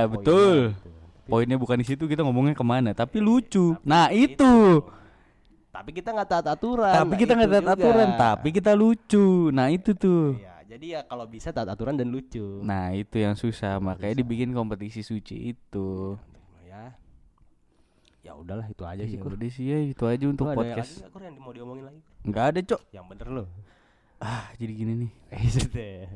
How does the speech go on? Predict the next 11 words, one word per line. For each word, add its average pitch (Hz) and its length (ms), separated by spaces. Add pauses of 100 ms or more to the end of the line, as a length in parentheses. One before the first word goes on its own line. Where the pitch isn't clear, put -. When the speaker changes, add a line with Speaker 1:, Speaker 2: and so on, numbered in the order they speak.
(800)
Speaker 1:
Yang 101 140
TikTok 98 340
nih. 90 140 (280)
Speaker 2:
Gue 110 180
lagi 101 140
ada 95 120
utang, 107 440
Pi. 123 180 (400)
Speaker 1:
Hah? 113 180 (260)
Speaker 2:
Lima 101 280
miliar. 110 440